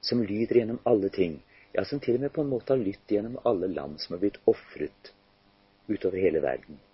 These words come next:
ut fra en dyp, uklar erkjennelse. Vi vet ikke hvor langt dette ordet har nådd inn i menneskesjelene, og hvem som blir frelst ved det. Men lenger tør jeg ikke gå.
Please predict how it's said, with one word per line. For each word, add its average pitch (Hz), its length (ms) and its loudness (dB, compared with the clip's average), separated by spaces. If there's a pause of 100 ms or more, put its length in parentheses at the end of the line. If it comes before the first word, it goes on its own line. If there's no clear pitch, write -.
(640)
ut 101 120 -2
fra 110 160 -2
en 113 160 -4
dyp, 92 480 -6 (2250)
uklar 92 480 2
erkjennelse. 78 640 -2 (680)
Vi 101 140 4
vet 78 240 0
ikke 87 160 -6
hvor 85 80 2
langt 76 280 -8
dette 82 200 2
ordet 71 180 -6
har 80 100 -4
nådd 76 320 4 (960)
inn 76 120 -4
i 80 80 -2
menneskesjelene, 71 720 -4 (360)
og 80 120 4
hvem 71 160 2
som - 160 -10
blir 73 160 -6
frelst - 280 -4
ved 64 140 -6
det. - 40 -18 (880)
Men 123 120 4
lenger 131 180 10
tør 160 140 4
jeg 147 80 6
ikke 139 120 2
gå. 170 100 8